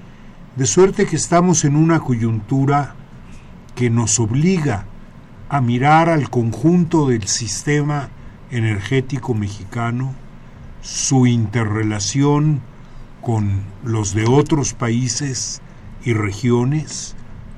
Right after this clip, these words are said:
con la energía global, y diseñar las políticas adecuadas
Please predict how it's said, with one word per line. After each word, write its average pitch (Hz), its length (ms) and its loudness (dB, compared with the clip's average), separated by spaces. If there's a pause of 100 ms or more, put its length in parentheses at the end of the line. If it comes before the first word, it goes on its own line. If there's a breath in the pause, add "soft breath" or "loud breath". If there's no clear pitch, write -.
(140)
con 101 320 -2
la 98 120 0
energía 104 800 2 (420)
global, 113 680 2 (640)
y 165 120 2
diseñar 143 720 2
las 123 220 -4
políticas 117 680 -2
adecuadas 117 920 -4